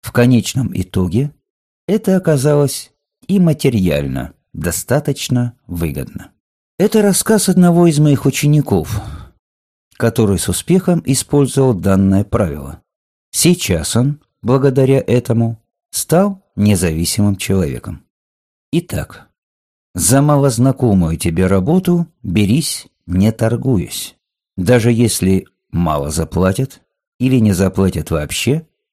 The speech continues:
не будешь в убытке, приобретёшь новый опыт.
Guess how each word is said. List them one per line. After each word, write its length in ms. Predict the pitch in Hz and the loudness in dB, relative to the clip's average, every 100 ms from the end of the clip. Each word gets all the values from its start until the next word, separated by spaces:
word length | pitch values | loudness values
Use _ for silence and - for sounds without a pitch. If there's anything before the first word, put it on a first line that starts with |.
| _ _ _ 92 | _ _ _ -2
не 160 | 110 | 0
будешь 380 | 104 120 127 - | 2 0 -2 -2
в 80 | 151 | -2
убытке, 520 | 135 92 - 92 92 _ _ _ _ _ | 0 -2 -4 -6 -8 _ _ _ _ _
приобретёшь 840 | 98 101 87 85 78 98 127 - - _ | -2 0 0 -2 -2 -2 -2 -6 -20 _
новый 520 | 90 90 90 90 90 - | -2 0 2 0 -4 -6
опыт. 500 | 104 - - - | -8 -8 -14 -18